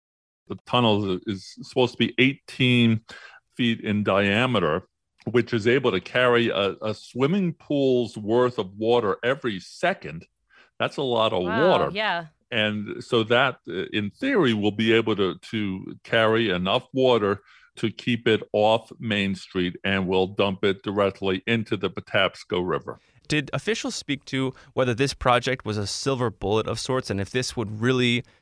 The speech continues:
Speaker 3: ensure the protection of Ellicott City from, you know, a future thousand-year flood like we saw in two thousand sixteen and two thousand eighteen?
Speaker 1: There is no silver bullet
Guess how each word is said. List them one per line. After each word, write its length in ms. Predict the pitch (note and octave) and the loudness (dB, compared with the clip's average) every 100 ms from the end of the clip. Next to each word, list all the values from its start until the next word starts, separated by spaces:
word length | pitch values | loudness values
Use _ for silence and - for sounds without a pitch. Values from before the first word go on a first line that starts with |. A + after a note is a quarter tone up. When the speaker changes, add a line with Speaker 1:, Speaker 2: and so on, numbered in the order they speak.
| _ | _
Speaker 3:
ensure 540 | B2 G#2+ - C3+ B2 B2+ | -4 -2 -2 0 0 0
the 100 | - | -2
protection 560 | A#2+ - A2+ - A#2 | -4 -4 -4 -4 -4
of 320 | - A2 A2 - | 0 2 2 0
Ellicott 360 | A2+ B2 C3 - | -2 -2 -4 -6
City 380 | - B2+ C3 - - | -2 0 0 -4 -20
from, 400 | _ B2 A2+ A#2 | _ 2 2 2
you 80 | F#2 | -2
know, 120 | G#2 | -2
a 60 | G#2 | -2
future 480 | - A#2+ A2+ A2+ G#2 | -2 -6 -4 0 0
thousand-year 1080 | - G#2 G#2 G#2 G#2+ G2+ G2 G2+ G#2+ G#2 - _ _ _ | 0 2 4 2 -2 -2 -2 2 2 0 -4 _ _ _
flood 200 | B2+ C3+ | -2 0
like 160 | G2 G#2+ | 0 -2
we 60 | |
saw 220 | G2+ A2+ | -2 0
in 60 | G#2+ | 0
two 100 | - | 0
thousand 220 | A2 G#2 | -2 -2
sixteen 480 | - G#2+ - - G#2+ | -6 -6 -6 -4 -4
and 120 | G#2 | -4
two 80 | G#2+ | -2
thousand 280 | A2 G#2+ G2 | -2 0 -2
eighteen? 400 | A#2 - D#2 - _ _ _ _ _ _ _ _ _ - - | -4 -8 -10 -12 _ _ _ _ _ _ _ _ _ -20 -14
Speaker 1:
There 460 | A#2+ A2+ A#2+ A#2+ | -8 4 8 8
is 380 | A#2+ A2+ A2 G#2 | 6 4 2 0
no 320 | A#2 B2+ C#3 | 2 6 6
silver 420 | B2+ - A#2 G#2 G#2 | 2 -2 -2 0 -2
bullet 440 | F#2 G2+ G2 G2 | 2 2 2 -2